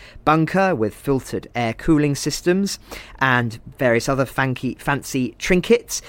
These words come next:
It's gonna cost the equivalent of thirty-five million rubles, which comes to around three hundred and fifty thousand pounds. It's going to be capable, as I say, of cleaning the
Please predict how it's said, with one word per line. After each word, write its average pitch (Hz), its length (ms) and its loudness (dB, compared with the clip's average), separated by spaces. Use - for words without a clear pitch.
It's - 120 -14
gonna 139 140 2
cost - 340 -2
the 127 260 2
equivalent 143 380 0
of - 60 -16
thirty-five 131 560 0
million 123 340 0
rubles, 151 560 4
which - 180 -10
comes 127 280 -4
to - 180 -4
around 120 400 2
three 127 220 0
hundred 117 320 -2
and 110 80 -6
fifty - 340 -6
thousand 110 720 -2
pounds. 156 580 4
It's - 140 -16
going 135 140 4
to - 40 -6
be - 80 -2
capable, 113 800 0
as 110 160 -6
I 110 40 -8
say, 123 180 0
of 113 100 -4
cleaning 120 380 -2
the 104 160 -6